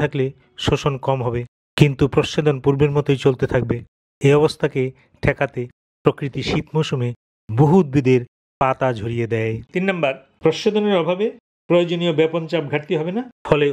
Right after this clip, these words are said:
অভিস্রবণ কম হবে। এই সকল কথা চিন্তা করে বিজ্ঞানী কর্টিস প্রস্বেদনকে নেসেসারি ইভিল, মানে প্রয়োজনীয় ক্ষতি বা অমঙ্গল বলে অভিহিত করেছেন।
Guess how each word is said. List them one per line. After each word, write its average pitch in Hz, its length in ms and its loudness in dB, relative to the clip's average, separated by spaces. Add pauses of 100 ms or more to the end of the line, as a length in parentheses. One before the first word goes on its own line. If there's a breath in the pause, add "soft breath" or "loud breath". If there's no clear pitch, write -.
অভিস্রবণ 147 460 -4 (100)
কম 131 220 -2
হবে। 117 180 -6 (360)
এই 202 60 2
সকল 262 260 -2
কথা 185 240 -2
চিন্তা 147 400 -4
করে 143 140 0 (180)
বিজ্ঞানী 135 320 -4
কর্টিস 147 400 -4 (300)
প্রস্বেদনকে 143 560 -4 (440)
নেসেসারি 156 440 -2 (120)
ইভিল, 147 200 0 (440)
মানে 123 200 -2
প্রয়োজনীয় 143 560 0
ক্ষতি 151 220 -2 (180)
বা 135 80 2 (160)
অমঙ্গল 135 460 -2
বলে 135 140 2 (400)
অভিহিত 123 280 -2 (340)
করেছেন। 98 300 -6